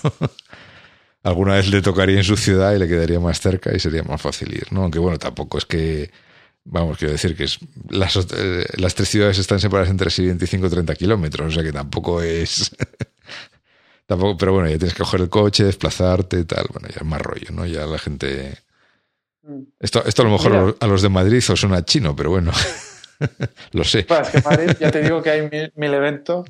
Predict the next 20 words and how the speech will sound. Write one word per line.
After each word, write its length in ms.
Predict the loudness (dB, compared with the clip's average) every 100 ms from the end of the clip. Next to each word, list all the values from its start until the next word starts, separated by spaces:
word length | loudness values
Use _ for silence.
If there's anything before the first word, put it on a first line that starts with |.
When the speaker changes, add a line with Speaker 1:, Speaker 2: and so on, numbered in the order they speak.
| -2
Speaker 1:
Claro. 320 | 0 0 -2 -8 -20 -20 -20 _ _ _ _ _ _ _ _ _ _ _
Speaker 2:
Mira, 220 | -2 2
ahora 180 | 4 2
tenemos 500 | 2 0 0 -4 -10 -10
una, 340 | -6 -4 -4 -6
una 200 | -4 -2
función 380 | -2 -2 -2 -2
en 160 | 0
la 80 | 2
web 300 | 2 0 -6 _ _ _ _ _ _ _ _
que, 520 | -2 2 2 0 -2 -6
que 480 | -4 -2 -2 -4 -6
si 180 | -6 -2
un 80 | 2
evento 320 | 2 2 2
no 80 | 2
es 120 | 2
de 100 | 2
tu 140 | 2 2
ciudad, 500 | 2 2 0 -2